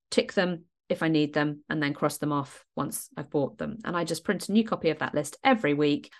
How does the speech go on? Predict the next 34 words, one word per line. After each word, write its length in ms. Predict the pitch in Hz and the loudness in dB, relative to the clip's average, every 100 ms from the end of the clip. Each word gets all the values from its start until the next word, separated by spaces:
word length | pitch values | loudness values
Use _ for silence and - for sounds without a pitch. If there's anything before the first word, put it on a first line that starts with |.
| _ | _
I 120 | 226 285 | 6 6
also 200 | 320 277 | 8 6
use 220 | 208 208 | 6 4
it 80 | - | 0
as 100 | 196 | -2
a 60 | |
checklist. 680 | - 277 - - - - - | -4 -4 -4 -8 -8 -10 -12
So 220 | - 208 | 2 6
those 220 | 220 262 | 8 6
things 280 | 254 247 220 | 8 6 6
that 160 | 214 - | 4 0
I 60 | 180 | 2
do 200 | 254 254 | 4 4
buy 160 | 156 | 0
regularly, 680 | 156 147 147 139 139 147 185 - - | -2 -4 -4 -2 -2 -2 -6 -14 -8
you 80 | 247 | -2
know, 120 | 160 | -2
something 280 | - 262 262 | 0 2 6
like 200 | 220 220 | 4 4
toothpaste, 500 | - 247 240 135 - | 6 6 4 -6 -6
I 80 | 208 | -2
just 240 | 226 220 | 0 -2
use 300 | 202 240 285 | 6 8 8
it 100 | - - | 4 0
to 120 | 160 | 0
run 160 | 214 | 4
around 220 | 262 262 226 | 4 4 2
the 60 | |
house 280 | 170 - - | 0 -4 -4
quickly 320 | - 170 160 | -6 -2 0
before 320 | 160 160 233 | 0 2 4
I 80 | 208 | 6
go 140 | 175 156 | 6 4
shopping. 520 | 156 143 160 147 | 2 0 -2 -2